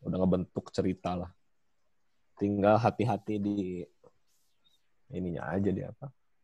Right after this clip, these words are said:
di arah narasi. Kalau itu ada, perlu ada narasi teks, arah narasinya dibawa kemana? Apakah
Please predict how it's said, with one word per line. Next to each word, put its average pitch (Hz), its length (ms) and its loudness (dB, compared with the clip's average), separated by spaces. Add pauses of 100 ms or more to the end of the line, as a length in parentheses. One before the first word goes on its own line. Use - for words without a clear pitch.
(100)
di - 240 -10 (720)
arah 123 220 6
narasi. 120 640 2 (100)
Kalau 110 220 0
itu 113 160 2
ada, 107 160 8
perlu 107 320 6
ada 101 160 10
narasi 98 400 4
teks, - 400 2 (320)
arah 95 240 2
narasinya 104 480 4
dibawa 92 320 6
kemana? 82 480 -2 (560)
Apakah 90 480 -4